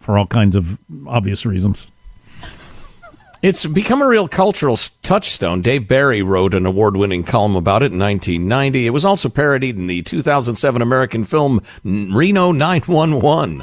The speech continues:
Speaker 1: <laughs> Oh.
Speaker 2: Miami.
Speaker 1: I don't think I've ever seen that. I love Reno nine one one.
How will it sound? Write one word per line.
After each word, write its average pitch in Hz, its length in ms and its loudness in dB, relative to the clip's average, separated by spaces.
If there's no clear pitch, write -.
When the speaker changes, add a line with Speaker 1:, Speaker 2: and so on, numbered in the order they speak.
Speaker 1:
<laughs> - 60 -20
Oh. 381 140 0
Speaker 2:
Miami. 120 760 0
Speaker 1:
I 381 100 -2
don't 311 300 0
think 339 180 0
I've 277 100 0
ever 277 220 2
seen 269 240 4
that. 208 160 4
I 190 60 2
love 214 260 2
Reno 147 260 6
nine 135 280 4
one 131 160 4
one. 117 180 4